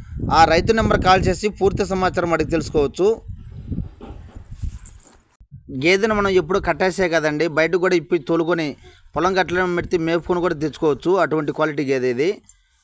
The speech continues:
కాబట్టి డైరీలో ఎప్పుడు కట్టేసే ఉండకుండా బయట కూడా తిప్పుకోవచ్చు అని చెప్తున్నారు రైతు.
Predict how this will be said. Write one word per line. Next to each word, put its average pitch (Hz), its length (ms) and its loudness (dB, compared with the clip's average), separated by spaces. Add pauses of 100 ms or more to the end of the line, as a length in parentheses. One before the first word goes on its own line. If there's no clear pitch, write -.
(140)
కాబట్టి 170 480 0
డైరీలో 160 400 0
ఎప్పుడు 175 260 0
కట్టేసే 165 400 -2
ఉండకుండా 156 440 -2
బయట 156 220 -2
కూడా 165 200 -2
తిప్పుకోవచ్చు 156 420 -4
అని 143 120 -4
చెప్తున్నారు 135 420 -2
రైతు. 123 440 -2